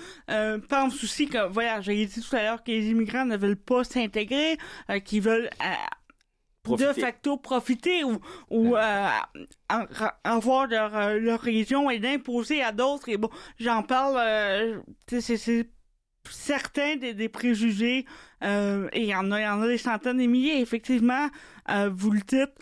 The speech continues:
Speaker 1: il faut travailler à défaire ces préjugés-là.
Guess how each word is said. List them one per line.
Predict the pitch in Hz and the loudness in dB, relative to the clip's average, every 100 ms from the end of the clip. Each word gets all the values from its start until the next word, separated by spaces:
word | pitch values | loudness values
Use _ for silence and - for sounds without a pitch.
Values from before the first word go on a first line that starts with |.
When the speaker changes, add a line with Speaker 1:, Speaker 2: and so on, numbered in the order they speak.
| - - | -20 -10
Speaker 1:
il | 220 | -2
faut | 247 | 0
travailler | 247 - 226 214 233 285 | 0 -2 0 2 2 0
à | 247 | -2
défaire | 196 - 320 302 | -4 0 0 0
ces | 262 | -6
préjugés-là. | - 240 202 233 220 226 294 | 0 0 2 2 4 4 2